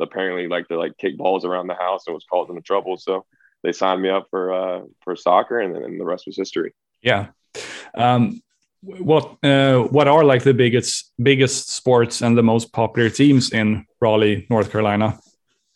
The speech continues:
Speaker 1: Yeah, I mean, I would say present day, um, I, I think basketball still takes the realm just with, with having the University of North Carolina, you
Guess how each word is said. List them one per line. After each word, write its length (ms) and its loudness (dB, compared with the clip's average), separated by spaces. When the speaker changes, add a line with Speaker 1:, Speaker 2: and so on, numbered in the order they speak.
Speaker 1:
Yeah, 380 4
I 60 2
mean, 240 2
I 140 0
would 160 2
say 220 0
present 480 0
day, 400 0
um, 560 -2
I, 240 -12
I 40 -14
think 220 -2
basketball 440 0
still 220 -4
takes 240 -8
the 100 -10
realm 460 -4
just 220 -10
with, 260 -2
with 280 -2
having 320 -2
the 80 -2
University 480 0
of 60 0
North 180 -2
Carolina, 540 0
you 120 -8